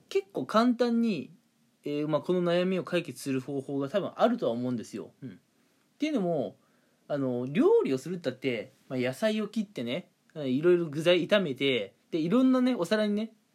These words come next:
な-、何皿も何皿も作って提供するってなると、かなりめんどくさいと思うんですよ。そう考えるからかなりめんどくさいと思うんですね。うん。一皿で、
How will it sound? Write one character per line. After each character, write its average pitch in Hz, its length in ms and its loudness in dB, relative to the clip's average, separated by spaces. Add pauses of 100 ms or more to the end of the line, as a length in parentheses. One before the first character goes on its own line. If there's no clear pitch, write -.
(120)
な-、 170 180 0
何 185 280 2
皿 143 160 2
も 139 60 0
何 170 160 0
皿 156 140 -2
も 107 320 -8
作 - 200 -8
っ - 20 -4
て 139 260 -2
提 170 220 0
供 185 140 0
す 240 120 -4
る 233 40 0
っ - 20 -4
て 196 100 -4
な 170 80 2
る 156 80 -2
と、 180 300 2 (400)
か 320 140 2
な 285 100 4
り 175 80 -2
め 147 140 -4
ん 160 60 -2
ど 156 100 -4
く - 60 -8
さ 185 60 0
い 170 60 0
と 123 80 -6
思 113 100 -4
う 107 40 -8
ん - 20 -8
で 98 60 -10
す - 100 -18
よ。 - 100 -14 (280)
そ 359 320 0
う 370 60 -4
考 359 140 0 (140)
え 359 40 -2
る 320 80 -2
か 220 100 2
ら 196 80 0
か - 120 -6
な 208 120 2
り 143 80 -2
め 139 100 -2
ん 151 60 -2
ど 151 80 -6
く 151 80 -12
さ - 80 -2
い - 40 -8
と 127 80 -6
思 117 140 -4
う - 20 -6
ん 107 40 -6
で 95 80 -10
す - 80 -18
ね。 175 200 -8 (280)
う 139 60 -10
ん。 107 140 -10 (460)
一 - 300 -2
皿 202 300 4
で、 185 340 -2